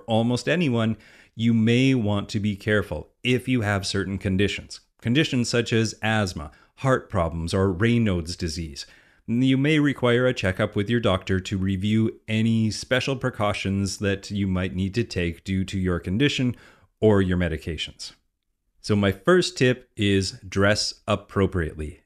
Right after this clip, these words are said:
And the rule of thumb is to actually dress in layers. And the first layer should be a synthetic fabric that will wick moisture away from your skin. Something like polyester, which is good for wicking and also has a very low water absorption rate.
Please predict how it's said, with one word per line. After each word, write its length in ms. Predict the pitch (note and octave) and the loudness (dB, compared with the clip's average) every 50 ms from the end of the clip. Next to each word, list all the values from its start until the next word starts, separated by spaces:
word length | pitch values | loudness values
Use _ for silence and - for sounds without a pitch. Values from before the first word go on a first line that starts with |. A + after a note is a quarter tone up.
| _ | _
And 300 | - A2+ B2 A2+ A2 A2+ | 2 2 4 4 2 0
the 160 | G#2+ - G#2+ | -2 -2 -2
rule 260 | G2 G2+ C3 D#3+ D3 B2 | 2 4 4 4 4 2
of 140 | A2 - | 0 0
thumb 320 | - - D3 C#3 A#2 A2+ A#2+ | 0 0 2 2 2 2 2
is 220 | G#2 G#2+ G#2+ G2 | 0 0 -2 -2
to 160 | - - B2+ | -2 -4 -2
actually 320 | B2+ F3 D#3+ - - C3+ C3+ | -2 -2 -4 -2 -2 -2 -2
dress 340 | A2 - A2+ A#2 A#2 - B2 | 0 2 2 2 0 0 -2
in 220 | A2 A2+ A2+ A2 | 0 0 0 2
layers. 400 | A2 A2+ A2+ F2+ C#2+ C#2 - - _ _ _ _ _ | 2 0 0 0 -2 -6 -14 -16 _ _ _ _ _
And 120 | F#2+ G2 | 0 0
the 60 | G2 | 0
first 420 | F#2+ - _ F#3 A3+ C4 A#3+ - - | 0 0 _ 0 0 0 0 -4 -4
layer 360 | G2 F2 F2 F2 F2 F#2+ G#2+ | -4 -2 0 0 0 0 -2
should 280 | - - - B2+ A#2 A2 | -2 -2 -2 -2 0 0
be 160 | B2 B2 B2+ | 0 0 0
a 80 | A#2+ | 0
synthetic 720 | A2 - - - B2 A#2 A#2 - _ _ C3 B2+ C3+ - - | 0 -2 -4 -2 0 -2 -2 -4 _ _ 0 0 0 -4 -8
fabric 500 | - _ F#2+ D#2+ E2 D#2+ - - - - | -6 _ -6 -6 -4 -8 -10 -16 -8 -2
that 160 | - A#2 G#2+ | -2 -2 0
will 160 | A#2+ A2+ A2+ A2 | 0 -2 -2 -2
wick 340 | A2 A2 C3 C#3 C3+ - | 0 0 0 0 0 0
moisture 560 | - G2+ G2+ G#2+ A2+ A2 A2 - - - F2+ D#2 | -2 -2 0 2 0 0 0 -2 -4 -4 -4 -2
away 240 | D#2+ E2 F#2+ G#2 | 0 0 0 0
from 220 | F#2+ - F#2 F2 E2 | 0 -2 -4 -4 -4
your 80 | D#2 | -4
skin. 400 | D#2 - - - A#2 F#2 D2 D2 - - - - _ _ _ _ | -6 -6 0 0 0 0 0 -6 -16 -20 -20 -20 _ _ _ _
Something 340 | - - - F2+ E2 F2 F2+ | -8 -6 -6 -4 -2 0 0
like 220 | F2 F#2 G#2 - - | 2 0 0 -2 -2
polyester, 760 | G2 G#2+ G#2+ A2 B2 C3+ E3 F3+ - - - F#2+ D#2+ D2+ D2+ | -2 0 2 2 2 2 2 0 -2 0 -2 -2 -2 -2 -2
which 220 | D#2+ F#2 G2+ - | -2 -2 -2 0
is 140 | G#2 F#2+ F#2 | -2 -2 -2
good 260 | F#2 - A2 G#2 G2 | 0 0 0 0 0
for 160 | - - G2 | 0 0 0
wicking 420 | G2 G#2+ C3 C#3+ - - G2 F#2+ F#2+ | 2 2 2 0 0 -2 -2 0 0
and 180 | G2 F2+ F#2+ - | 0 -2 -4 -4
also 400 | - G2+ G2+ G2+ F#2+ - A#2+ G#2 | -2 0 0 0 0 0 -2 -2
has 240 | F#2 F2+ G2+ F#2 F#2 | 0 0 -2 -2 -2
a 60 | F#2+ | -4
very 400 | F2+ F2 F#2 G#2+ G#2+ G#2 G#2 G#2+ | -6 -2 0 0 2 2 0 0
low 300 | G2 F#2+ F#2 F#2+ F#2+ F#2 | -2 -2 0 2 2 2
water 540 | F#2 F#2 F2+ F#2 G2+ G#2+ A#2 A#2+ A#2 G#2 F#2 | 2 2 0 0 0 0 2 2 2 0 0
absorption 580 | E2+ D#2+ D#2 E2+ F2 E2+ - - - F2 D#2+ D#2+ | 0 -2 -2 -2 -2 -2 -2 -4 -6 -6 -4 -4
rate. 280 | D#2 C#2+ C2 - - | -6 -8 -8 -14 -20